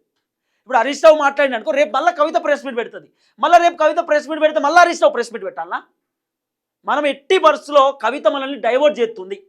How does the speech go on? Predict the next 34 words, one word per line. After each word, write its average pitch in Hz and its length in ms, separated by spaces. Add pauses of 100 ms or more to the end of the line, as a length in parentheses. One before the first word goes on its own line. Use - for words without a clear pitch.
(760)
కవిత 254 260 (160)
డైవర్షన్లో 285 520
మనం 254 200
పడవద్దు, 214 360 (600)
కవిత 285 260 (120)
ట్రాప్లో 269 340
మనం 254 200
పడవద్దు. 208 360 (500)
కవిత 277 260 (200)
ఏమన్నా 339 240
మాట్లాడుకొని, 269 580
మన 240 120
పార్టీకి 240 420
సపరేట్ 247 360
ఎజెండా 254 320 (100)
ఉంది, 233 160 (420)
మన 240 100
పార్టీకి 247 420
సపరేట్ 277 440
రూట్ 254 340
ఉంది, 262 160
మన 254 180
రూట్లో 262 300
మనం 240 200
పోదాం. 214 260 (680)
ఎవరెవరో 320 460
ఏదో 302 260
మాట్లాడుతున్నారని 285 640
చెప్పి 240 160
అన్నిటికీ 233 320
మనం 202 160
సమాధానం 262 400
చెప్తూ 262 180
కూర్చోలేము. 233 580